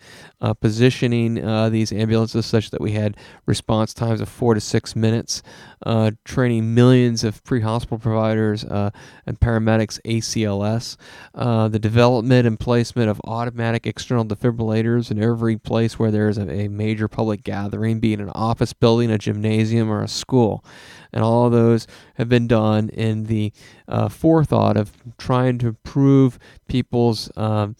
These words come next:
uh, ability to be resuscitated in the development of something like a V-fib cardiac arrest.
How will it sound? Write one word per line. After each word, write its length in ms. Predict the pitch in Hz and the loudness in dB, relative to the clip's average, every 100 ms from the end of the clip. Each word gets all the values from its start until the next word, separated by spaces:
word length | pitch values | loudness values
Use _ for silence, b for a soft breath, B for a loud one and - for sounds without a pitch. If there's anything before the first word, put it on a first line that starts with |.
| B B _ - | B B _ -10
uh, 100 | - | -8
ability 580 | 110 123 135 131 113 110 | 2 4 4 2 0 -2
to 100 | 110 | -2
be 200 | 107 107 | -2 0
resuscitated 840 | 101 - 139 - 123 117 110 101 | -2 -2 -2 -2 -6 -4 -4 -4
in 200 | - 113 | -4 -2
the 60 | 113 | -2
development 520 | 110 110 113 104 107 | 0 4 2 2 -2
of 40 | |
something 300 | 104 104 107 | -2 -2 -2
like 180 | 101 101 | -4 -6
a 60 | 98 | -6
V-fib 600 | 107 104 - 110 104 - | -4 -4 0 0 0 -4
cardiac 540 | - 101 98 98 98 | -8 -6 -4 -6 -6
arrest. 600 | 98 104 113 90 - - | -2 0 0 -2 -12 -20